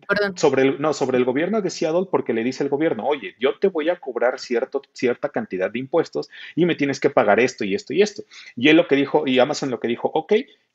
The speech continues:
Speaker 2: ¿quieres hacer esto? Voy a retirar mis oficinas de este estado, voy a irme a un estado donde sí me ofrezcan una mejor, eh, ventaja competitiva. ¿Y cuál va a ser, cuál va a ser el impacto?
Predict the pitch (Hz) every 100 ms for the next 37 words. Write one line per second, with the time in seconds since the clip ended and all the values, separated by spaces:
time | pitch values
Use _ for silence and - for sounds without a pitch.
0 | - 139 165 - 110 131 139 147 190 202
1 | 113 131 143 127 110 - 101 117 196 214
2 | - 139 120 - 127 135 120 101 101 -
3 | 151 139 165 135 139 120 135 139 139 139
4 | 147 135 - 135 139 120 107 98 147 202
5 | 220 190 151 147 - 147 - - _ 147
6 | 180 190 139 - 135 143 135 120 104 98
7 | 98 95 95 107 120 107 123 - 147 135
8 | 131 143 156 165 190 120 - _ - -
9 | 160 - 180 190 180 180 180 - 180 180
10 | 180 170 160 143 170 - 170 202